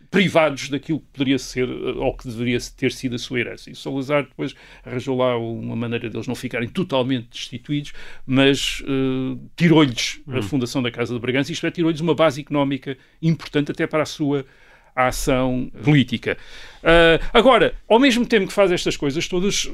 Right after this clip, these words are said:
Speaker 1: S-, S-, Salazar continua a não deixar Marcelo Caetano dizer que a questão do regime está acabada. Ele diz, "Não, deixe isso,
Speaker 2: Como ele gosta.
Speaker 1: ah,
Speaker 2: No ar.
Speaker 1: ambiguamente, quer
Speaker 2: No
Speaker 1: dizer,
Speaker 2: ar.
Speaker 1: deixe isso no ar, que é para eles não." Agora, isto não engana muitos monárquicos, sobretudo jovens monárquicos,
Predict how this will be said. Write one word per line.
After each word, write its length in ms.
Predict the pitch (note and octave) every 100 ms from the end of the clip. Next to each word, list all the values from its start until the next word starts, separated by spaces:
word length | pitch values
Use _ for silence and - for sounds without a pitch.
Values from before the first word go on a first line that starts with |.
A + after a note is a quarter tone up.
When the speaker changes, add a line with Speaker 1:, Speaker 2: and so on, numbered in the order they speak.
| G#2+
Speaker 1:
S-, 180 | - - - -
S-, 360 | E3 D3 - G#3+ F#3+
Salazar 420 | - F#3 D#3+ G#3
continua 400 | F#3 F#3+ G3+ F#3+
a 20 |
não 160 | F#3 F3
deixar 320 | E3+ - F#3+
Marcelo 400 | E3+ - F#3 E3+
Caetano 400 | E3 D#3 E3+ D#3+
dizer 420 | D3+ B2 C3 D#3+
que 140 | -
a 20 | D#3
questão 320 | - - D#3+
do 80 | C3
regime 320 | A#2 C3+ C#3+
está 280 | - - C#3+
acabada. 460 | C3 C3+ G#2+ F#2 B2
Ele 100 | A#2+
diz, 200 | B2+ D3+
"Não, 180 | E3 D#3
deixe 300 | F#3+ F#3 F#3
isso, 320 | - - - -
Speaker 2:
Como 160 | D#3 D3
ele 140 | B2
gosta. 320 | G#2 G2 -
Speaker 1:
ah, 720 | - D3+ D#3 D#3 D#3 D3 D3 D#3
Speaker 2:
No 120 | D3+
ar. 40 |
Speaker 1:
ambiguamente, 580 | C#3 - F3 E3+ E3+ C#3+
quer 60 | C#3
Speaker 2:
No 60 | C3
Speaker 1:
dizer, 100 | G#3+
Speaker 2:
ar. 20 |
Speaker 1:
deixe 140 | F#3+
isso 180 | G#3 -
no 80 | F#3
ar, 140 | G3+
que 80 | G3
é 20 |
para 160 | F#3 F3+
eles 220 | F#3 C#3+
não." 320 | E3+ F#3 F3 - - -
Agora, 360 | G#3 A3+ G#3+ G#3 - -
isto 260 | A3+ G#3+ B3
não 140 | A3+
engana 380 | G#3+ F#3+ G3+ F3
muitos 260 | F3 F3+ D3+
monárquicos, 560 | C#3 A2+ - B2 -
sobretudo 340 | A3+ F#3+ G#3+ D3
jovens 420 | B2 G#3+ F3+ D3
monárquicos, 580 | C#3+ A#2 G2+ - - -